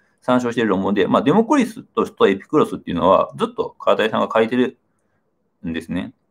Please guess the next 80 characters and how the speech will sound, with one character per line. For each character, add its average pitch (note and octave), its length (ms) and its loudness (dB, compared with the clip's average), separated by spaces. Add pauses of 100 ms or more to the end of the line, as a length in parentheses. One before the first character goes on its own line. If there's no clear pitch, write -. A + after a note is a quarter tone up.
(840)
で、 - 80 -4
こ A#3 140 0
の B3+ 60 4
辺 B3 160 4
の G#3+ 60 2
問 F#3+ 160 2
題 F#3 120 2
意 - 20 -2
識、 - 240 -14
つ - 100 -6
ま G#2+ 100 2
り F#2+ 60 -4
こ - 80 -8
こ F#3 100 4
に、 G2 200 0
あ F2 80 -4
の、 E2+ 100 -2
い E2+ 40 -4
わ - 160 -8 (440)
ゆ D3+ 80 4
る B2+ 60 4
そ A2+ 100 -2
の F2 220 -2
自 - 180 -14
然 F3+ 240 0
の F#3 240 0 (320)
<clears throat> - 320 -4
決 D3 160 -6
定 F#3 140 0
論 F#3+ 100 -2
的 F#3 80 -10
な F3+ 80 -2
世 F3 80 -12
界 G3+ 180 2
観 F#3+ 120 -2
の - 20 -4
中 - 160 -4
に、 G#3+ 220 -2
え - 20 -6
っ E2 40 -6
と、 F#2 100 -8
偶 C#3 180 2
然 E3+ 180 0
性 F3 100 -4
を E3+ 80 -2
取 F3+ 140 -4
り F#3+ 60 0
入 E3+ 60 2
れ - 40 -10
た F#2+ 80 0
の E2+ 100 -4
が、 G2 300 2 (280)
え - 80 -6
ー、 F2+ 220 0
エ - 20 -14
ピ - 100 -18
ク - 100 -8
ロ G2 80 -2
ス F#2 120 -12
な D#2+ 80 -6
ん D2 40 -14
だ。 - 240 -10
ま A2 100 -4
あ、 - 20 -4
こ C#3+ 100 2
れ、 A#2+ 80 8
あ G2+ 60 4
の、 G2+ 80 0
ク A#2 100 -2
リ C#3+ 80 4
ナ E3 140 4
ー - 20 4
メ E2+ 120 -2
ン - 100 -12
と - 80 -12
い F2+ 60 -6
う - 0 -
言 - 0 -
い F2+ 40 -10
方 E2 340 -2